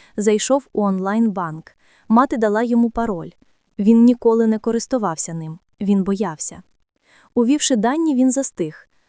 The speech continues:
На рахунку лежала сума, яка здавалася нереальною. Це не були мільйони, але це була свобода.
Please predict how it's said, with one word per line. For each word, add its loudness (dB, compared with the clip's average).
На 4
рахунку 0
лежала 2
сума, 0
яка 0
здавалася -2
нереальною. -4
Це 4
не 8
були 0
мільйони, 0
але 0
це -4
була -6
свобода. -8